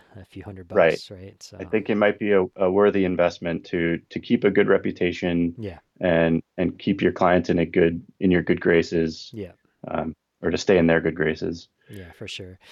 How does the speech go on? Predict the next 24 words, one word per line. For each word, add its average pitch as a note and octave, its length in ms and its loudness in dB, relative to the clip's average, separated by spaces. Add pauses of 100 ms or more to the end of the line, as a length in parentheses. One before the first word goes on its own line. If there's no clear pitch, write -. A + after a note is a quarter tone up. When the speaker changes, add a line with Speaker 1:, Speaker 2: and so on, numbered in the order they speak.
(220)
Speaker 1:
And, A#2+ 180 -8
and C#3 160 -4
like C3 160 0
you B2 80 -8
said, A#2+ 220 -2
I A2+ 60 -6
mean, C#3 120 -6
it, D#3+ 140 -2
it's E3+ 180 -10
tough, - 220 -2
right? A#2 200 -10
Like, A2+ 220 -12
we're A#2 160 -6
all A#2+ 140 -2
hurting. A#2 480 -8
We're A2+ 140 -8
all, A2+ 260 -4 (220)
you B2+ 80 -14
know, G2+ 280 -14
going A2 200 -10
to G#2+ 100 -12
be G2+ 160 -12
losing G#2 500 -12 (360)
a, F2+ 100 -20